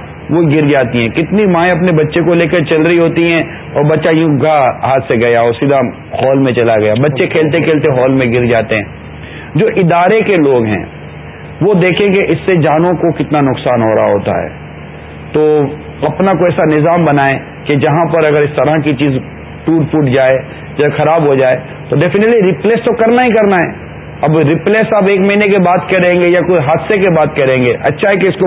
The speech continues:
فوراً ریپلیس کر دیا جائے، فوراً اس کو کوئی تبدیل کر دیا جائے۔ یا پھر جو اس طرح کے کام کرتے ہیں ان کو تلاشنا اداروں کے لیے اتنا مشکل کام نہیں ہوتا۔ یہ ادارے اور یہ جو بعض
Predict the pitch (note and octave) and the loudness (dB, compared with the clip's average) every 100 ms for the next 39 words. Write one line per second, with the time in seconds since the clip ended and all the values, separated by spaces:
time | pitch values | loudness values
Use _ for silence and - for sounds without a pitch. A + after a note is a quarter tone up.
0 | - E3 F#3+ F3 - F3+ F3 - D#3 D3+ | 0 0 2 0 0 0 0 0 0 2
1 | C#3+ C3 B2 G#2+ - - - - - F3 | 2 2 0 -2 -10 -16 -16 -8 -2 0
2 | F#3 E3 F3+ D#3+ E3+ D3 C#3 E3+ D3+ C#3+ | 2 0 0 0 0 0 0 2 2 2
3 | C#3+ C3+ B2+ A#2+ A#2+ - - - - D#3 | 2 2 2 0 -2 -10 -16 -12 -2 0
4 | F3+ - G3 D#3+ F#3+ F3 - E3 F3+ F3 | 0 0 0 2 2 0 0 0 0 -2
5 | E3 D#3 G3+ F#3 F3 - F#3 D3+ B2 - | 0 0 2 0 0 0 0 0 0 -4
6 | - - - D3+ E3+ E3 G3+ - E3 D#3+ | -14 -16 -4 0 0 2 0 2 2 2
7 | G3 - G3+ G3+ G3 - - - D#3 D#3+ | 0 0 0 2 0 -4 -14 -6 -2 2
8 | G3+ A#3 G#3 G#3+ G#3+ F#3+ F#3+ E3+ - F3+ | 2 2 2 2 2 0 0 0 -2 -2
9 | E3 D3+ C#3+ C#3 C#3 C#3+ B2 A#2 G#2+ G2+ | 0 2 2 2 2 2 2 0 0 0
10 | C#3+ D#3+ D3+ D#3+ E3+ F3 E3+ D#3 D3 D3+ | 2 2 2 2 2 2 2 2 2 2
11 | D3 D3+ C#3 C#3+ | 2 2 2 2